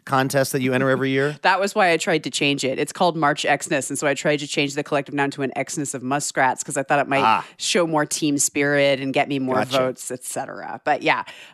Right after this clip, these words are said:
Speaker 2: So what did Wikipedia, the great source, uh, the undeniably
Speaker 1: <laughs>
Speaker 2: reliable source of Wikipedia, tell you?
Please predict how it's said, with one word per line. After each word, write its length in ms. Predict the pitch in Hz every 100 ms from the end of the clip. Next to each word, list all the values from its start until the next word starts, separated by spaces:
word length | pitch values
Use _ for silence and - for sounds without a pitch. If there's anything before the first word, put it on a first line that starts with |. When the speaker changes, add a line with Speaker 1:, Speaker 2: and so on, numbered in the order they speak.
| -
Speaker 2:
So 140 | 202
what 140 | 202
did 120 | 208 226
Wikipedia, 580 | 208 202 214 190 170
the 80 | 147
great 260 | 151 160 165
source, 340 | - 165 147 - - - -
uh, 380 | 143 131 127
the 140 | 127 147
undeniably 920 | 151 156 151 151 151 147 147 143 139 -
Speaker 1:
<laughs> 80 | -
Speaker 2:
reliable 480 | 143 143 143 135
source 280 | 135 147 135
of 80 | 127
Wikipedia, 500 | 131 - 139 127 120
tell 180 | - 113
you? 160 | 101